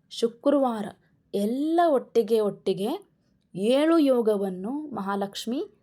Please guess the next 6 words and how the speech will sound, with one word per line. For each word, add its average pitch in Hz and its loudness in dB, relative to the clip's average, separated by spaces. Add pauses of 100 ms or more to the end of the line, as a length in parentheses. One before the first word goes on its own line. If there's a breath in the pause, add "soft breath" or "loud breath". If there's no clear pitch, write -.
(140)
ತರ್ತಾ 190 -8
ಇದ್ದಾಳೆ. 180 -8 (1500 soft breath)
ಈ 262 4
ವರಮಹಾಲಕ್ಷ್ಮಿ 240 0
ಹಬ್ಬ 196 -4 (160)
ತುಂಬ 214 -2